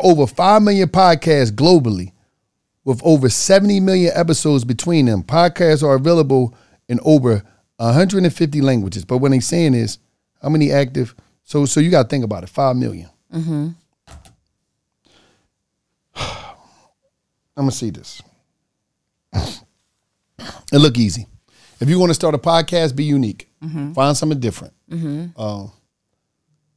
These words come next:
Speaker 1: I'ma say something that I've been saying for years. It's more than just people talking. When is somebody gonna have a storytelling podcast?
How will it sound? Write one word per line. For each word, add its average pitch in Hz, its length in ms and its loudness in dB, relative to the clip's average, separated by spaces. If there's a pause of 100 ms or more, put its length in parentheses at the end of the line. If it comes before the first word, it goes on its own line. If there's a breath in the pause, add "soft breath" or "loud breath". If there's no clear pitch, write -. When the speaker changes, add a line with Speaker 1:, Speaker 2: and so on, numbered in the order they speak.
(200)
Speaker 1:
I'ma 123 140 -4
say 180 200 -4
something 160 280 -4
that 143 60 -4
I've 135 60 -4
been 131 100 -6
saying 135 300 -6
for 117 100 -14
years. 110 400 -8 (4000)
It's 139 160 0
more 226 240 4
than 196 120 2
just 156 180 -2
people 135 240 -2
talking. 117 420 -2
When 190 120 0
is - 80 -2
somebody 190 220 -2
gonna 165 100 0
have 156 80 -2
a 131 60 -4
storytelling 123 520 -2
podcast? 92 540 -8